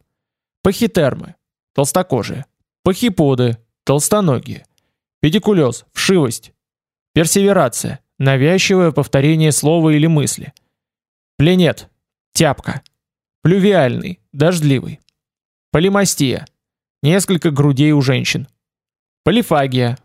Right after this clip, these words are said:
Многоядность. Эврифагия. Всеядность. Патентат. Владыка. Престидижитатор. Фокусник. Печальник. Старший брат. Плагитатор. В Древнем Риме человек, продавший свободного человека в рабство,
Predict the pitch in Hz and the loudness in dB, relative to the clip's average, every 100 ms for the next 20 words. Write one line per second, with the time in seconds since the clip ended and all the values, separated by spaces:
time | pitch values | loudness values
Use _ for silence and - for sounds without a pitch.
0 | - 147 196 196 156 135 135 127 - - | -2 0 2 4 4 2 0 -4 -8 -20
1 | _ - 185 202 190 196 185 175 175 160 | _ -2 0 2 2 2 2 2 0 -2
2 | - 160 156 123 110 107 - - _ _ | -2 0 2 0 -2 -10 -12 -18 _ _
3 | _ _ _ _ _ _ 170 220 196 147 | _ _ _ _ _ _ -2 -2 -2 -2
4 | 87 - _ _ 123 123 170 156 127 147 | -4 -10 _ _ -2 0 2 0 -2 -4
5 | - _ _ _ - 160 - 196 185 175 | -14 _ _ _ -2 -2 0 2 2 2
6 | 190 135 110 - _ _ 196 185 135 - | 2 -2 -4 -12 _ _ -2 0 -2 -6
7 | - _ _ _ _ - 190 - 127 113 | -12 _ _ _ _ -2 0 2 0 -2
8 | 117 - _ - - 170 - 151 131 - | -8 -14 _ -4 0 0 0 -2 -2 -6
9 | - _ _ _ _ _ _ 160 196 214 | -12 _ _ _ _ _ _ 0 0 0
10 | - 135 - - _ _ - 123 147 202 | 0 -2 -4 -12 _ _ -4 0 2 2
11 | 175 156 151 220 196 - 135 143 185 - | 2 2 2 0 0 0 0 0 0 -2
12 | 139 147 160 151 - 175 180 139 127 127 | 0 0 0 -2 0 0 0 0 0 0
13 | - 139 185 190 147 147 127 - - | 2 2 2 2 0 0 0 -6 -10